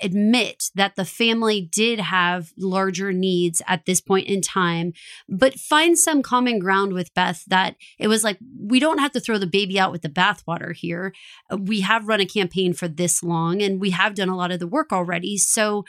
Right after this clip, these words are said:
how can I maybe cut back my schedule or maybe use other techniques, mailers or emails or, I don't know, something where he didn't necessarily have to be in person or something?"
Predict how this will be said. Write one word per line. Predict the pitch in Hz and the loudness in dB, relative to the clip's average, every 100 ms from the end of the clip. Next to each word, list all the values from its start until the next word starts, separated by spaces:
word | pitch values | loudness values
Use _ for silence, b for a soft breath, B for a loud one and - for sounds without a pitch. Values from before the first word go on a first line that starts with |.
| B B B - | B B B -2
how | 285 311 | 2 2
can | 294 285 | 2 0
I | 226 196 | 0 0
maybe | 190 175 165 | -2 -2 -4
cut | - - | -6 -4
back | 202 185 - | -2 -2 -2
my | 180 | -2
schedule | - 285 269 262 254 - | 0 0 0 0 0 0
or | 190 | 0
maybe | 180 175 | 0 0
use | 180 175 180 175 - | -4 -4 -2 -4 -2
other | 202 196 185 | -2 0 -2
techniques, | - 190 208 185 - | -6 -4 -4 -2 -2
mailers | 175 190 185 180 170 165 | 2 2 0 -2 -2 -4
or | 175 170 165 - 233 | -4 -6 -6 -8 -4
emails | 214 185 180 175 170 | -2 0 0 -2 -4
or, | 175 165 B B B | -4 -6 B B B
I | 294 | 2
don't | 302 | 4
know, | |
something | 254 285 285 254 | 4 2 2 0
where | |
he | 220 | 0
didn't | 202 202 | 0 0
necessarily | 202 180 180 190 185 180 | 0 0 -2 -2 0 0
have | 180 - | -2 -4
to | |
be | 170 170 | -4 -2
in | - | -4
person | 170 320 320 311 277 | -8 -2 0 2 0
or | 269 | 0
something?" | 262 247 254 247 | 0 -2 0 -2